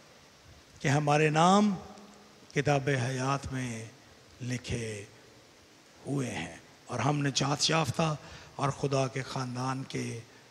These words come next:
फ़र्द हैं। इस बात से खुशी मनाइए। दुनिया की चीज़ों की खुशी नापायदार,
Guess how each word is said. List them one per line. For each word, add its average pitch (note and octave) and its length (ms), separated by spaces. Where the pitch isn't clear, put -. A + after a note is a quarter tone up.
फ़र्द B2+ 260
हैं। G2 220
इस G#3 240
बात E3 180
से A2+ 360
खुशी - 280
मनाइए। B2 600
दुनिया F3 300
की D#3+ 120
चीज़ों E3+ 340
की D#3 140
खुशी E3+ 500
नापायदार, D#3+ 1000